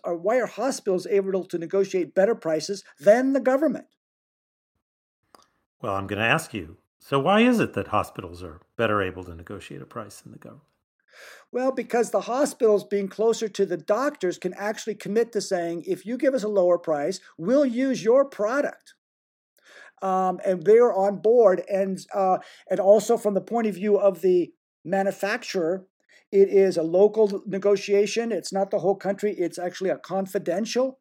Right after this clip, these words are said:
Speaker 1: negotiation. So for referencing and all of that, it, it's exempt from that. And so they are willing, in fact, they're forced to because they want to keep their market share,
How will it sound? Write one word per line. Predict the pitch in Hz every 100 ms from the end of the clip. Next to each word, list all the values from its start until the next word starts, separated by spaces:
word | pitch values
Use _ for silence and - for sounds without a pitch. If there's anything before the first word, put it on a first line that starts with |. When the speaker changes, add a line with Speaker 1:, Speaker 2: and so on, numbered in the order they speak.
| -
Speaker 1:
negotiation. | 190 202 220 208 208 208 220 214
So | 185 175
for | 170 156 - _ 135
referencing | 185 190 214 208 214 208
and | 190
all | 185
of | 180
that, | 185 196 202
it, | - 175
it's | -
exempt | 165 175 175
from | 185 180
that. | 185 196 - - -
And | 170
so | 202 196
they | 240 262
are | 233
willing, | 202 262 285 226 196 196 - _ _ _ _ - _ -
in | 160
fact, | - 180 -
they're | 156
forced | - 190 220 - 156
to | 147
because | 156 165 160
they | 170
want | 165 170
to | 165
keep | 160
their | 165 147
market | 147 151 147
share, | - 202 175 151